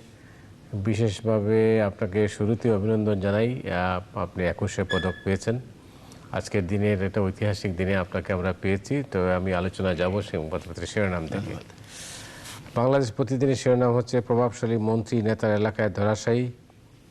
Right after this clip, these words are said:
Speaker 1: ছাত্র আন্দোলন কেমন করে গণ আন্দোলনে পরিণত হলো?" মানবজমিন, "ভোটাররা সিদ্ধান্তে অনড়, ফল জাতীয় নির্বাচনের দাবিকে জোরালো করবে।" আমাদের সময়, ভাষার জারিজুরি, "আমি কি ভুলিতে পারি?"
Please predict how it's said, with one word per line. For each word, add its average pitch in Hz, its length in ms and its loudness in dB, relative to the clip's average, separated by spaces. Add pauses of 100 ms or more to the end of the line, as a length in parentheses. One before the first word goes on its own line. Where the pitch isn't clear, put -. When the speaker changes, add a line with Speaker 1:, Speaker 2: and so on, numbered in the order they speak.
(600)
Speaker 1:
ছাত্র 113 380 -2
আন্দোলন 110 380 2
কেমন 110 320 2
করে 107 220 4
গণ 107 200 2
আন্দোলনে 101 500 0
পরিণত 98 460 0
হলো?" 104 380 0 (840)
মানবজমিন, 117 520 4
"ভোটাররা 107 380 2
সিদ্ধান্তে 110 540 0
অনড়, 113 300 4 (640)
ফল 110 400 2
জাতীয় 110 360 2
নির্বাচনের 107 560 0
দাবিকে 107 380 0
জোরালো 98 380 2
করবে।" 85 340 -4 (1000)
আমাদের 110 320 2
সময়, 117 380 4
ভাষার 101 500 0
জারিজুরি, 107 580 2
"আমি 98 220 2
কি 104 160 -2
ভুলিতে 95 380 -2
পারি?" 85 340 -2